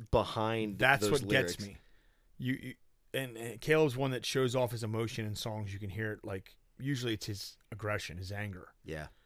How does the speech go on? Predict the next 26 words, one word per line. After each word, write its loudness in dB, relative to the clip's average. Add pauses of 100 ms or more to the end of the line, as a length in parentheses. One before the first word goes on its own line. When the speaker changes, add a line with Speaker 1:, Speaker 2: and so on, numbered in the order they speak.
(340)
Speaker 2:
But -4 (220)
you -4
can -4
hear -2
that 2
in -4
his -6
voice, -2
and -6
that, -8 (280)
I, -4
I, -2 (440)
phew, -14 (180)
I'm -8
gonna -8
cry 0 (100)
dinner -2
Speaker 1:
<laughs> 8 (200)
Just 2
talking 6
about 10
Speaker 2:
talking 6
Speaker 1:
the 2
Speaker 2:
about 6
Speaker 1:
song. 0
Speaker 2:
it, -6